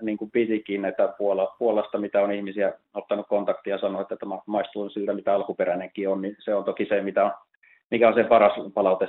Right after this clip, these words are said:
siinä, että se on sitten makuasia, että eihän kaikki tykkää kaikesta, eikä kaikkia pysty millään miellyttämään, niin se, se, että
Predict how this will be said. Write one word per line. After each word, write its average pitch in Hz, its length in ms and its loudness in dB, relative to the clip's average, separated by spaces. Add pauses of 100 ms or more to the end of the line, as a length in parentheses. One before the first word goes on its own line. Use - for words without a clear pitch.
siinä, 92 260 -4
että 98 300 -2
se 104 100 -2
on 98 100 -2
sitten 104 300 -2
makuasia, 98 600 0
että 90 280 -2
eihän 101 180 -8
kaikki 101 240 -2
tykkää 95 300 -6
kaikesta, 95 540 -2
eikä 92 280 -4 (100)
kaikkia 95 320 0
pysty - 240 -10
millään 92 280 -2
miellyttämään, 87 580 -2
niin 87 160 -14 (460)
se, 90 260 -4 (100)
se, 92 120 -4
että 87 240 -8